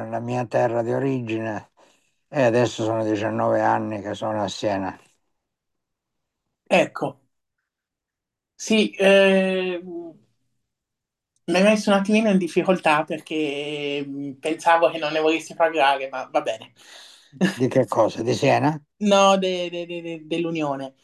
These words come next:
Speaker 1: No, eh, l'Unione è la mia vita, perché non parlare dell'Unione? L'Unione è una cosa importante,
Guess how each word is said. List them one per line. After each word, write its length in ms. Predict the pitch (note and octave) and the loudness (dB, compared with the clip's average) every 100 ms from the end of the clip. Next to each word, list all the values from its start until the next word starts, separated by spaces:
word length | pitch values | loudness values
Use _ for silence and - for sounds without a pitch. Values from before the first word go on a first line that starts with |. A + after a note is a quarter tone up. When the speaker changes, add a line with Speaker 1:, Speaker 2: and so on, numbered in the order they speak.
| - _ _ _ G#3 | -20 _ _ _ -2
Speaker 1:
No, 400 | C#3+ F#2+ F2 G2+ | 0 0 -2 -4
eh, 160 | A2+ D3 | -4 0
l'Unione 400 | D3 D#3+ F#3 D3+ | 2 4 4 4
è 40 | |
la 100 | A#2 A2 | 2 0
mia 180 | A#2 | 0
vita, 420 | A2 A#2 F#2+ G2 G2 | 0 -2 -4 -12 -6
perché 300 | B2+ - A2+ | -6 -4 -8
non 160 | G#2+ | -6
parlare 360 | G#2+ G#2 G#2+ G#2 | -4 -2 -2 -2
dell'Unione? 640 | G#2 G2+ G#2 F#2+ F2+ F#2 A2 | -4 -4 -6 -8 -10 -12 -6
L'Unione 840 | C#3 D3 F3 E3 C#3 B2 A#2 A2 G#2+ | -2 2 4 6 6 4 2 0 -2
è 40 | G#2+ | -2
una 140 | A2 | -2
cosa 260 | A#2 A2+ A#2+ | 2 2 0
importante, 1000 | A2+ A#2+ A2+ C#3 C#3 D3+ D3+ D#3 C#3+ | 0 -2 -2 0 0 2 2 0 -2